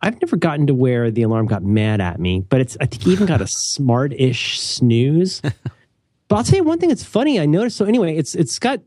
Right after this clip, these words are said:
Speaker 1: a few parts to it. It's not perfect. You can export your data, though. It's pretty cool. But there's several things about this that I love. Is that a good description that we've done?
Speaker 2: Yeah, very good.
Speaker 1: And I think there are other ones for this, but I've had good luck with this one. Uh, there's several things I love about this. Um,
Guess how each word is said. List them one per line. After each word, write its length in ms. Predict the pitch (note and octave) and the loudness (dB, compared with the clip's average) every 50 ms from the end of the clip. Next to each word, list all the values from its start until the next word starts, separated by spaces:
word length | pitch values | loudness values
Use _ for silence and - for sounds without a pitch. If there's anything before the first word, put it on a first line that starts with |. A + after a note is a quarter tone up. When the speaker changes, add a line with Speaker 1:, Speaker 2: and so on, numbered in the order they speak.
| - D#3+ | -8 -4
Speaker 1:
a 100 | D#3+ D#3+ | -4 -2
few 180 | - - F#3+ | 0 2 2
parts 280 | - - A#2+ G2+ F#2+ - | 2 2 0 0 -2 -2
to 140 | - B2 A2+ | 0 0 2
it. 80 | C3 F3+ | 2 0
It's 140 | - - - | 0 0 0
not 260 | F4+ F#4+ F4+ F#4+ _ | 0 0 -2 -6 _
perfect. 600 | - - F#2+ F2 G2+ - - C#3+ C#3+ - - - - | -6 -4 -4 -4 -2 -2 -2 -4 -4 -6 -10 -2 -2
You 100 | E3 D3 | 0 2
can 100 | D#3+ D3 | 2 0
export 280 | C#3 - - F3+ D3 | 0 -2 -2 -2 0
your 80 | D3+ D3 | 0 0
data, 260 | A#2+ B2 G#2+ G#2 G2 | 2 2 2 2 0
though. 160 | F#2 G#2 G2 | 0 0 0
It's 140 | A2+ A#2+ - | 0 -2 0
pretty 220 | - E3 D3+ A#2+ | 0 0 0 0
cool. 300 | - - A2 G2+ F#2+ F#2+ - - - - - - | 0 0 0 0 0 -2 -6 -10 -16 -20 -6 -2
But 280 | - D#3+ D#3 D3 C3+ - _ _ | -2 0 0 -2 -6 -10 _ _
there's 160 | - C#3+ C3 - | 0 0 0 2
several 220 | - C#4+ C#4+ A#3 | 0 -2 0 0
things 180 | - F#3+ F3 C#3 | 0 0 0 0
about 220 | B2+ A#2 G#2 - | 0 -2 -2 -2
this 140 | A#2+ G#2+ - | -4 -4 -2
that 120 | - G#2 | -2 -2
I 60 | F#2+ | 0
love. 320 | F#2 F2+ F2+ D#2+ C2+ C2+ - _ _ - | -2 -2 -2 -4 -6 -8 -12 _ _ -4
Is 100 | A2+ D#3+ | 0 0
that 80 | D#3+ | 0
a 40 | D#3 | 2
good 140 | D3+ E3+ D#3+ | 0 0 0
description 580 | D3+ C#3 - - D3 - - D#3 D3 C#3+ C#3 - | 0 -2 -2 -2 -2 0 0 0 0 0 0 0
that 80 | - B2+ | 0 2
we've 100 | B2+ A#2+ | 2 2
done? 300 | - C3 C3 C3+ C3 - _ | 2 0 0 0 -2 -4 _
Speaker 2:
Yeah, 260 | A#2+ C3 A#2+ D#2+ D2+ | -10 -8 -8 -8 -8
very 300 | D2 F#2 A2+ A#2+ A2+ G2 | -4 -2 0 0 0 -2
good. 260 | D#2 D#2 D2 C#2 C#2+ - _ _ _ _ _ _ - | -2 -4 -6 -6 -8 -12 _ _ _ _ _ _ 2
Speaker 1:
And 140 | E3 G3 | 2 2
I 60 | A3 G#3 | 2 2
think 160 | - C#4+ A#3+ | 0 0 2
there 160 | B3 G#3 F3+ | 0 0 0
are 80 | D#3 - | -2 -2
other 220 | - B2 B2 A#2 | 0 0 0 0
ones 260 | A2 A2 G#2 G#2 G#2 | 0 0 -2 -4 -2
for 100 | - A2+ | -2 0
this, 180 | G2+ G#2 G#2+ G#2 | 0 0 0 0
but 120 | - D3+ | 0 0
I've 100 | D#3+ D#3+ | 0 0
had 140 | G3 F#3 C#3+ | 0 0 0
good 140 | - A#2 G#2 | 0 0 0
luck 200 | G#2 G2 F#2 G#2+ | 0 -2 -2 -2
with 140 | G2+ F2 - | -4 -2 -2
this 200 | G2 F2 - - | -4 -4 -2 -2
one. 260 | G2+ G2 G2+ F#2+ G2 - - - - - - - | 0 0 0 -2 -4 -10 -16 -20 -20 -20 -12 -4
Uh, 200 | - C3 B2+ B2+ A#2+ | -2 -2 -2 0 0
there's 140 | - C#3+ - | -2 -2 -2
several 400 | - - - G3 G3 F3+ D#3 C3+ | -2 -2 -2 0 0 0 0 0
things 220 | - C#3 B2 A2+ | 0 0 0 0
I 60 | A#2 G#2 | 0 0
love 180 | G#2 G2+ F#2+ | 0 -2 -2
about 300 | G2 F#2+ G2 F#2+ F#2+ - | -2 -4 -4 -6 -4 -6
this. 280 | - - F2+ - - - _ | -8 -6 -6 -8 -10 -6 _
Um, 480 | - B2+ B2 A#2 A2+ A2 G#2+ G#2 G#2+ | 2 2 2 2 2 0 0 -2 -2